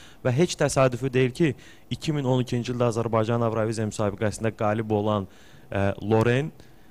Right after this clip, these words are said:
e, ilk kampaniya şəklini Rəsul Cəfərovu azadlıq istəməklə bir yerdə hal-hazırda Facebook sosial şəbəkəsində kampaniya aparır. Və bu birbaşa olaraq net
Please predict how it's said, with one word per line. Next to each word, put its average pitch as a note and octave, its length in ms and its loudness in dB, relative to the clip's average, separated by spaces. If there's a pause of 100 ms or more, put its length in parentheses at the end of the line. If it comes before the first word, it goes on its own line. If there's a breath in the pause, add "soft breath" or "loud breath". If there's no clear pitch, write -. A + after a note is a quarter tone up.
(140 soft breath)
e, G#2 400 2 (200)
ilk D3+ 340 -2
kampaniya A#2+ 480 0
şəklini A2+ 560 -2
Rəsul A2+ 320 -4
Cəfərovu G#2+ 480 0
azadlıq G2+ 400 -2
istəməklə G2+ 500 -4
bir G2+ 220 -2
yerdə A2+ 160 -4
hal-hazırda A#2 480 -2
Facebook - 480 -6
sosial G#2 320 -2
şəbəkəsində G#2+ 560 -4
kampaniya G2 480 -2
aparır. D2+ 320 -8 (720 loud breath)
Və A#2+ 140 4 (260)
bu D3 160 2
birbaşa B2 520 2
olaraq A#2+ 360 0
net B2 240 0